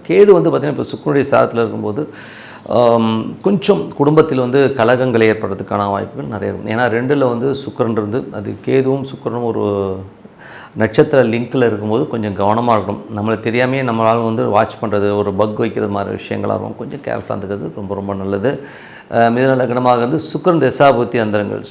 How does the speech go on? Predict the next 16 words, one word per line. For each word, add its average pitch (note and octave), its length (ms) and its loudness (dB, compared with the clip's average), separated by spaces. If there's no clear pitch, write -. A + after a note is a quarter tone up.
சுக்கிரன் G#3+ 420 6
வந்து F3 120 0
பார்த்தீங்கன்னா C#3+ 520 2
உங்களுக்கு C#3+ 460 2
வந்து B2+ 100 -2
ரெண்டுல A2+ 320 -2
இருக்காருங்க. A2 280 -2
அது B2 220 -2
வந்து A2+ 80 -4
பதினொன்னுல A2+ 560 -2
இரு-, G#2 220 -2
ஆ, G#2 300 4
பன்னெண்டாம் C3+ 600 4
அதிபதி B2 460 0
ரெண்டில் A#2 200 -4
இருக்கும்போது B2+ 380 -2